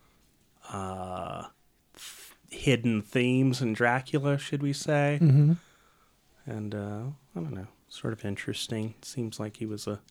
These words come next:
Speaker 1: pretty conflicted dude.
Speaker 2: Yeah. I mean, if, if we're to, you know, take this,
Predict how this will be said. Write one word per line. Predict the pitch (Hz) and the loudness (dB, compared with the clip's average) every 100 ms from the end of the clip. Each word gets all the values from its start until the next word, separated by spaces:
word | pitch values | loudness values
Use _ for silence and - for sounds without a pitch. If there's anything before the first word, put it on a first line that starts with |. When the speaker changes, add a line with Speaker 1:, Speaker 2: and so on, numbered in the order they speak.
| _ _ _ _ _ _ _ _ _ _ _ - | _ _ _ _ _ _ _ _ _ _ _ -6
Speaker 1:
pretty | 117 107 | -2 -2
conflicted | 101 120 101 - 120 104 - 104 101 | -4 -4 -4 -2 -2 -2 -4 -6 -4
dude. | 104 104 110 120 - - _ _ _ _ _ - - - - - | -2 0 0 -2 -6 -18 _ _ _ _ _ -20 -20 -20 -12 6
Speaker 2:
Yeah. | 196 170 175 196 - - _ _ _ _ _ - 190 | 10 10 10 6 2 -20 _ _ _ _ _ -2 10
I | |
mean, | 175 170 | 12 12
if, | 160 190 | 10 8
if | 185 156 | 8 10
we're | 190 196 | 10 10
to, | - 190 170 165 160 160 165 - - _ - 185 | 10 10 12 12 8 4 -2 -12 -20 _ -20 -14
you | 180 156 | 0 4
know, | 147 143 127 | 4 4 0
take | - 151 - | 2 4 4
this, | 135 - - | 2 2 -2